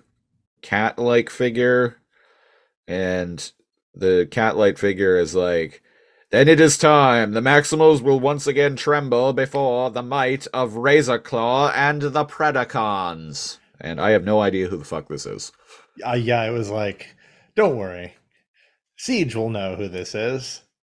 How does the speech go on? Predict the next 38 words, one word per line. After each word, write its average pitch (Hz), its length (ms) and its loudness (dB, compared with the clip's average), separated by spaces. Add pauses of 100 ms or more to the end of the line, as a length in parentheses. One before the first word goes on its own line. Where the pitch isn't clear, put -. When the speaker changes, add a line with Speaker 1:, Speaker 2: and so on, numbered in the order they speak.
Speaker 2:
<laughs> - 100 -20 (380)
Speaker 1:
Uh, 92 460 -2
nope. 185 320 2
<laughs> - 1080 -14
All 101 100 -4
right, 98 180 -2
Speaker 2:
Razor 135 220 2
Speaker 1:
T 143 60 4
F, 131 160 4
Speaker 2:
Claw. 87 680 -6 (560)
Speaker 1:
T 120 260 -6
F 101 180 -4
Wiki, 90 500 -8 (100)
here 98 180 -6
we 90 160 -8
go. 78 600 -6 (440)
Razorclaw 80 760 -14
T 71 200 -14
F 57 180 -18
Wiki. - 220 -20
Speaker 2:
He's 143 260 -4
the 131 80 -2
next 127 300 -4
guy 101 260 -2
to 92 140 -6
take - 280 -14
over, 82 360 -8
I 78 140 -8
guess. 80 440 -12 (600)
Speaker 1:
Uh, 90 680 -8
Speaker 2:
And 101 140 -6
then 107 140 -6
we 98 100 -10
never 98 320 -8
heard 110 240 -8
from 110 180 -12
him 110 160 -12
again. 80 440 -14